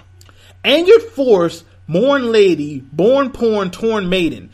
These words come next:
sure major, knew a lady bitch na-, named Lourdes Shiva.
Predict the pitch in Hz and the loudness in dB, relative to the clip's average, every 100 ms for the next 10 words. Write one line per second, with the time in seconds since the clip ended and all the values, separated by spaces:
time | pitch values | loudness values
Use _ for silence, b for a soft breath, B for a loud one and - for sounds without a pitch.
0 | b - - 254 277 208 180 147 147 139 | b -18 -4 0 0 0 -4 -4 -4 -6
1 | 139 B 151 220 262 220 226 220 156 196 | -8 B -4 0 2 2 0 -2 -2 -2
2 | 214 190 196 185 - 165 185 175 147 147 | -2 -8 -8 -10 -10 -6 -4 -6 -8 -6
3 | 139 175 220 226 220 - - - - 233 | -2 0 0 -2 -6 -12 -16 -14 -8 -6
4 | 143 120 | -6 -10